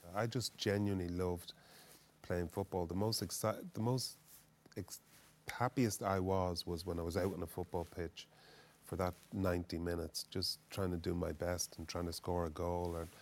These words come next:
and trying to play well or put in a few tackles. You know, people started, th-, it got bigger and bigger because people were starting to say, "Jeez, he's, you know, you might be going here and you might be going there." So, so that was, uh, that w-, that was a bit of the, uh,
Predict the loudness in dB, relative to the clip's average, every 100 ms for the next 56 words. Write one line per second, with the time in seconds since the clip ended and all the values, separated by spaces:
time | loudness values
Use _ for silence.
0 | -20 -8 -4 0 2 2 2 2 4 4
1 | 4 2 -6 -20 -20 -10 -6 -4 2 4
2 | 4 2 -2 0 0 0 -2 -6 -8 -18
3 | -20 -20 -20 -18 -4 0 0 -2 -6 -2
4 | -2 0 0 2 0 0 -8 -14 -18 -4
5 | -2 0 0 2 4 6 6 4 2 2
6 | 2 2 0 -6 -10 -8 -6 -6 -6 -4
7 | -4 -4 -6 -6 -8 -8 -8 -8 -6 -4
8 | -6 -6 -4 -6 -8 -12 -8 -6 -4 -2
9 | -2 -4 -2 -2 -2 -2 -2 -2 -4 -6
10 | -10 -8 -8 -6 -6 -6 -6 -8 -12 -8
11 | -6 -6 -12 -20 -20 -20 -20 -20 -20 -12
12 | -4 0 2 2 0 -2 -2 -2 -2 -4
13 | -8 -12 -18 _ -20 -10 -2 -2 0 0
14 | 0 -2 -2 -2 -2 -8 -8